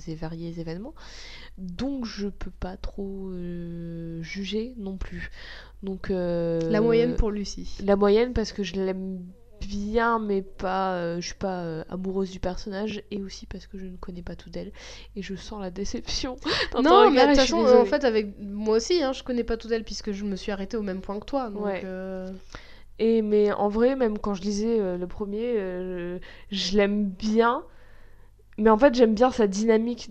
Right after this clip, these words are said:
Speaker 1: dans l'histoire.
Speaker 2: Ouais.
Speaker 1: Mais son personnage seul, je, j'ai pas
Speaker 2: Bah, on sait
Speaker 1: particulièrement
Speaker 2: peu d'elle, en
Speaker 1: d'affection
Speaker 2: fait, hein.
Speaker 1: avec, en fait, ouais. De-, mais c'est comme Laura, au final. Je l'aime, je l'aime bien, mais elle me saoule un peu, en fait.
Speaker 2: Mm.
Speaker 1: Je crois que,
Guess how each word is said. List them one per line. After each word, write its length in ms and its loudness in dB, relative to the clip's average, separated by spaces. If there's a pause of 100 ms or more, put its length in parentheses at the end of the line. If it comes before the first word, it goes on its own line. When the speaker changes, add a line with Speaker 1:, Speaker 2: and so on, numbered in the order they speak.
(120)
Speaker 1:
dans 180 6
l'histoire. 520 2
Speaker 2:
Ouais. 80 2
Speaker 1:
Mais 80 4
son 180 -2
personnage 500 0
seul, 560 6
je, 720 -2
j'ai 260 -4 (220)
pas 180 -2
Speaker 2:
Bah, 100 -4
on 0 -
sait 60 4
Speaker 1:
particulièrement 580 4
Speaker 2:
peu 80 6
d'elle, 100 8
en 120 6
Speaker 1:
d'affection 240 -2
Speaker 2:
fait, 60 2
hein. 40 2
Speaker 1:
avec, 340 -4
en 60 -10
fait, 320 -10
ouais. 180 -8 (880)
De-, 260 -2
mais 220 6
c'est 140 -2
comme 240 2
Laura, 320 6
au 40 2
final. 360 -2
Je 120 -4
l'aime, 340 -2
je 180 -4
l'aime 180 0
bien, 340 0
mais 120 0
elle 100 2
me 140 -2
saoule 800 -6
un 100 -2
peu, 180 -2
en 140 -6
fait. 320 -12 (240)
Speaker 2:
Mm. 160 -4
Speaker 1:
Je 80 -4
crois 160 2
que, 60 -16